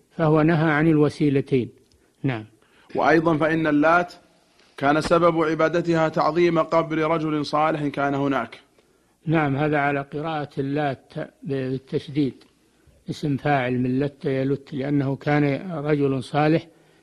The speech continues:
Speaker 1: كان يلت السويق ويطعمه للحجاج، فلما مات غلوا في قبره اتخذوه مسجدا.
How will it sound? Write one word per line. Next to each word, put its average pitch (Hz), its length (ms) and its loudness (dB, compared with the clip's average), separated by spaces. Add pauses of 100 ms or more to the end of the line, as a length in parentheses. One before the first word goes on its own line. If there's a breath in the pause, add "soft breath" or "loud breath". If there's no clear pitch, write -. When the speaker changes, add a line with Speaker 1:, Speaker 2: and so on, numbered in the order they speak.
(120)
Speaker 1:
كان 165 240 0
يلت 151 440 2
السويق 147 500 4 (120)
ويطعمه 143 840 2 (500 soft breath)
للحجاج، 143 760 0 (400)
فلما 151 480 4
مات 156 320 2
غلوا 147 380 4
في 139 180 -2
قبره 135 560 -2 (640 soft breath)
اتخذوه 143 560 2
مسجدا. 135 600 -2